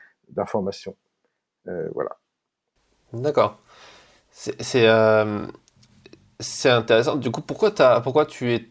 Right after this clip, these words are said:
Speaker 2: t'es lancé dans autant de projets et, euh, surtout des projets qui, du coup, en-, englobaient d'autres photographes et pas que toi ?
Speaker 1: Euh, je, je, chaque fois que je, enfin, j'ai l'impression, c'est en l'analysant, hein, je, j'aurais, je l'aurais, je le savais pas en mille neuf cent quatre-vingt-un quand j'ai créé le Collectif Presse,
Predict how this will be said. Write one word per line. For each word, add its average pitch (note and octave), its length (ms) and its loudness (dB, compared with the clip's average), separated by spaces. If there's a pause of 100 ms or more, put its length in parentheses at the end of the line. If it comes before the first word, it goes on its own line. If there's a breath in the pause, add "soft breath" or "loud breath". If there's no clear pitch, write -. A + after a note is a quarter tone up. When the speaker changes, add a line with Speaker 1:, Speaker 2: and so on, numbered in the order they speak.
Speaker 2:
t'es C3 80 -2
lancé A#2+ 260 0
dans A2+ 140 6
autant B2+ 180 2
de B2+ 80 -4
projets B2 460 0 (160)
et, A2 180 2
euh, G#2+ 360 6
surtout A2+ 220 -6
des B2+ 100 0
projets B2 380 -2
qui, A#2 260 -6
du A2 120 -6
coup, C3 300 0
en-, A2 160 2
englobaient A2+ 500 0
d'autres C#3 300 0
photographes B2 540 -2
et - 20 -4
pas A2 140 0
que - 160 -4
toi ? A#2 340 0 (160)
Speaker 1:
Euh, B2+ 720 2
je, A#2 140 -6 (140)
je, C3 340 -2
chaque - 360 2
fois F#3+ 180 2
que D3 120 -6
je, D3 200 2
enfin, A#2 220 2
j'ai B2 100 4
l'impression, C3+ 520 0 (540)
c'est - 160 4
en A#2+ 60 8
l'analysant, B2+ 640 6
hein, G#2 260 2 (140)
je, G2 200 -10
j'aurais, G#2 300 0
je - 160 -8
l'aurais, G#2+ 180 4
je F#2+ 120 -8
le G#2+ 60 -4
savais G#2+ 260 0
pas A#2+ 100 -2
en G#2+ 160 0
mille G2+ 140 0
neuf G2+ 100 -4
cent - 140 -6
quatre-vingt-un G#2+ 500 -4
quand G2+ 240 -6
j'ai G2 140 -10
créé G#2 200 -6
le G2 60 -8
Collectif - 460 -8
Presse, - 320 -6